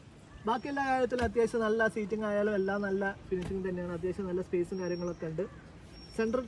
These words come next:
ടണലിലേക്ക് വരുമ്പോൾ നമുക്ക് ഇവിടെ സ്പേസ് തന്നെയാണ്. ഇവിടെ ചാർജിങ് സോക്കറ്റ് കാര്യങ്ങളൊന്നും കൊടുത്തിട്ടില്ല. അവിടെ ഒരു എംപ്റ്റി സ്പേസ് ആയിട്ടാണ് വെച്ചിരിക്കുന്നത്.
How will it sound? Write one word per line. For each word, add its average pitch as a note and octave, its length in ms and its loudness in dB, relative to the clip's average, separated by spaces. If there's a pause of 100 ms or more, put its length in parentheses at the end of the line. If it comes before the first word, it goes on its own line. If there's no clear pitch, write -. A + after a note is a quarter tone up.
ടണലിലേക്ക് B3 480 4
വരുമ്പോൾ A#3 340 6
നമുക്ക് G#3+ 260 4 (160)
ഇവിടെ G#3+ 220 4 (540)
സ്പേസ് G3+ 320 6
തന്നെയാണ്. G3+ 300 0
ഇവിടെ G3+ 120 0 (100)
ചാർജിങ് G3+ 440 -2
സോക്കറ്റ് A3+ 380 2 (100)
കാര്യങ്ങളൊന്നും A3 500 2
കൊടുത്തിട്ടില്ല. E3+ 440 -4 (1500)
അവിടെ G#3 200 2
ഒരു G#3+ 120 6
എംപ്റ്റി F#3+ 200 -2 (100)
സ്പേസ് G3+ 320 8
ആയിട്ടാണ് G3 580 -2
വെച്ചിരിക്കുന്നത്. D#3+ 580 -4